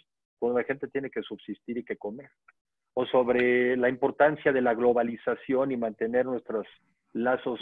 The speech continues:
comerciales con el mundo cuando no voy a tener empleo. La empatía me parece que es un arma poderosísima que tenemos que aprender a usar y ahorita más bien se ha usado en contra bajo el argumento de,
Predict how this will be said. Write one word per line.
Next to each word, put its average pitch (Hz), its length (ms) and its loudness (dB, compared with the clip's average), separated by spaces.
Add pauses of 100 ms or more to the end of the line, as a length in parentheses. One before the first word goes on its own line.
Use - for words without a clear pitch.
comerciales 117 640 -2
con 110 200 -6
el 110 100 -2
mundo 123 400 -4 (400)
cuando 117 460 -4 (160)
no 143 120 6
voy 143 140 6
a - 40 -8
tener 120 200 -2
empleo. 117 460 -2 (520)
La 117 180 4
empatía 143 680 2
me 131 140 -2
parece 123 420 -2
que 139 100 -4
es - 120 -8
un 123 140 -4
arma 120 340 0
poderosísima 117 880 -4 (540)
que 117 100 0
tenemos 143 500 2
que 123 100 0
aprender 117 440 0
a 120 80 6
usar 131 480 -2 (520)
y 117 60 -2
ahorita 143 340 4
más 143 240 0
bien 139 340 -2 (160)
se 127 80 0
ha 123 40 4
usado 131 560 0
en 120 240 -2
contra 165 640 2 (760)
bajo 120 260 2
el 120 60 6
argumento 135 460 2
de, 151 260 4